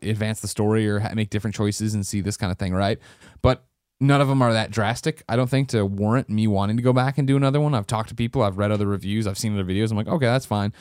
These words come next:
Whereas it could have been, go, you know, a trophy here of go find this or go do that, or you know what I mean? And then why not? Sure, I'll go back and do it again, maybe, see what's up. But otherwise, no, yeah.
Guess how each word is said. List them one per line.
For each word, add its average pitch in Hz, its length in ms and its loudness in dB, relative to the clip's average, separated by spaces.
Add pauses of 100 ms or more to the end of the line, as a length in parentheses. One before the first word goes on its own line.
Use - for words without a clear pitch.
(240)
Whereas 135 240 4
it 127 60 2
could 147 160 6
have 123 60 2
been, 104 360 -2
go, 117 180 4
you 113 120 0
know, 95 240 -2 (160)
a 117 60 -2
trophy 143 260 2
here 151 160 6
of 131 100 2
go 139 140 4
find 143 280 2
this 117 200 0
or 98 40 -2
go 104 200 2
do 117 100 4
that, 117 300 2
or - 20 0
you 101 140 0
know 98 60 2
what 101 100 0
I - 20 0
mean? 101 300 0 (240)
And 151 80 -2
then 160 220 2
why 175 120 4
not? 165 240 0
Sure, 131 180 0
I'll 113 140 2
go 113 80 0
back 90 220 -4
and 76 100 -8
do 80 80 -6
it 71 80 -8
again, 80 220 -4
maybe, 90 400 -6
see - 140 -8
what's 80 160 -6
up. - 180 -8 (580)
But 127 100 4
otherwise, 110 320 2
no, 104 120 0
yeah. 87 200 -2